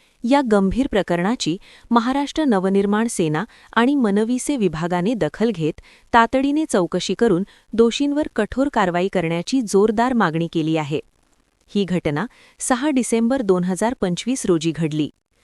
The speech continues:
रेणुका शिंदे तपासणीसाठी रुग्णालयात गेल्या असता त्यांना देण्यात आलेल्या औषधांवर काळे,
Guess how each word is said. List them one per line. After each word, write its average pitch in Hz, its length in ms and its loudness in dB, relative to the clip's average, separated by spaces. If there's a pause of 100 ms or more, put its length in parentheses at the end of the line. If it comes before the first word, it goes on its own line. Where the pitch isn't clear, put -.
(300)
रेणुका 262 480 2
शिंदे 233 400 2 (320)
तपासणीसाठी 262 800 0
रुग्णालयात 190 540 0 (100)
गेल्या 156 260 0
असता 185 300 -4 (360)
त्यांना 247 280 2
देण्यात 220 380 2
आलेल्या 226 360 0
औषधांवर 175 640 -4 (100)
काळे, 156 280 0